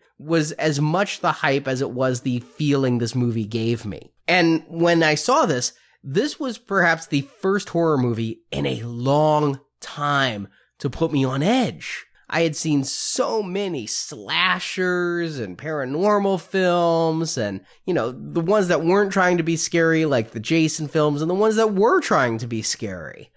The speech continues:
And then the ones in between, like Scream.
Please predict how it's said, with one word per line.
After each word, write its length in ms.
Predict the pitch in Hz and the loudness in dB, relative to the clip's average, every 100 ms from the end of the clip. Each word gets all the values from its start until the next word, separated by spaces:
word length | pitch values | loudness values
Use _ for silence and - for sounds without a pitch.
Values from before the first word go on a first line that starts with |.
| _ | _
And 140 | 175 185 | 0 2
then 120 | 208 | 2
the 60 | 190 | 4
ones 260 | 214 185 | 4 2
in 80 | 190 | 2
between, 480 | 185 - - 226 233 | 0 -4 -6 -4 0
like 240 | 208 208 | 0 0
Scream. 720 | - - - 233 277 101 62 | -2 -2 -2 0 0 -2 -4